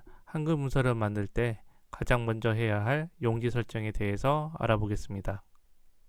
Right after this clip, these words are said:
먼저 한글을 실행한 상태에서 상단 메뉴에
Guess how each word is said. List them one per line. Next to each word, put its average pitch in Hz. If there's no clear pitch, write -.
먼저 127
한글을 180
실행한 165
상태에서 127
상단 143
메뉴에 107